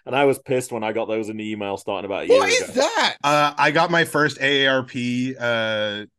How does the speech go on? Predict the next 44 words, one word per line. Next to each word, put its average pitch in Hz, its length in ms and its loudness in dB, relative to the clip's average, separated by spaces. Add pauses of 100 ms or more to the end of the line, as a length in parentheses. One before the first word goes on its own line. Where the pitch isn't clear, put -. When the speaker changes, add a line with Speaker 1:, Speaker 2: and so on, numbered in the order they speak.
(400)
Speaker 3:
uh, 110 400 0
mail 113 440 2
thing 131 380 0
when 113 140 -2
I 110 80 -2
was, 113 220 -6
like, 107 400 -4 (180)
twenty-two. 101 600 -8 (400)
Speaker 1:
Okay, 175 200 6
Speaker 3:
And - 80 -4
I 127 60 6
was 131 60 6
Speaker 1:
well, 175 120 6
I 175 40 6
Speaker 3:
like, - 160 4
Speaker 1:
don't - 20 -8
think 135 100 0
Speaker 3:
"What 160 180 4
Speaker 1:
quite 120 160 0
Speaker 3:
the - 100 -6
Speaker 1:
so 101 100 -4
bad 123 180 0 (140)
Speaker 3:
fuck?" 90 140 -10
Speaker 1:
then, - 100 -4
uh, 92 200 -8 (500)
I 156 120 2
thought 180 280 4
it 160 100 4
was 143 160 -2
like, 127 160 0
I 147 60 0
was 196 80 -2
like, 233 160 -2
"You're, 415 200 4
like, 381 140 -4
a - 40 -20
couple 381 260 -6
of 359 80 -4
years 370 240 -4
too 381 260 -6
early." 392 320 -4
I 147 60 -2
was 160 100 -2
like, 196 220 -4